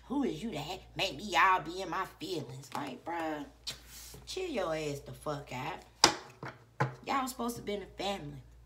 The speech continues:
Y'all was really supposed to be building an empire together. They unhealed ass heart. That what that was. This person's unhealed heart. I really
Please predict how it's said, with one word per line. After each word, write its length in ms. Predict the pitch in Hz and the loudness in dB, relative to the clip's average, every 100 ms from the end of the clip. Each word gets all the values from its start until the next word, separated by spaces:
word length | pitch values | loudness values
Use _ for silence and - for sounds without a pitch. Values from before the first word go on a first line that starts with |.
| - | -10
Y'all 220 | - 208 190 | 2 2 2
was 140 | 180 | 0
really 220 | 185 208 | 0 0
supposed 280 | 196 - 190 | 0 -2 -4
to 80 | - | -4
be 160 | - - | -10 -4
building 400 | 160 202 175 165 - - - | 0 2 2 -2 -10 -14 -8
an 60 | |
empire 500 | 165 220 214 185 156 139 | -4 -2 -4 -4 -4 -6
together. 300 | 135 - - 131 139 - - - - - - - - - - - - - - - - - - - - - - - - - - - - - | -8 -10 -12 -14 -16 -18 -20 -20 -20 -20 -20 -20 -20 -20 -20 -20 -20 -20 -20 -20 -20 -20 -20 -20 -20 -20 -20 -20 -20 -20 -20 -20 -20 -4
They 160 | 180 220 | 0 0
unhealed 500 | 202 214 214 208 214 | 2 0 2 4 6
ass 280 | 208 220 214 | 6 4 0
heart. 380 | 247 220 - - - - - - | 0 -2 -4 -8 -14 -20 -8 -2
That 140 | 220 | -2
what 120 | 226 | -2
that 160 | 226 240 | -2 -2
was. 440 | 196 208 220 226 - | -2 -2 -2 -6 -10
This 100 | 208 | -6
person's 400 | 247 226 - - - | -2 -2 -2 -8 -6
unhealed 480 | 208 214 208 208 | -4 -2 -2 -2
heart. 140 | 214 214 - - | -2 -8 -12 -6
I 80 | - | 0
really 300 | 208 202 233 | 0 0 0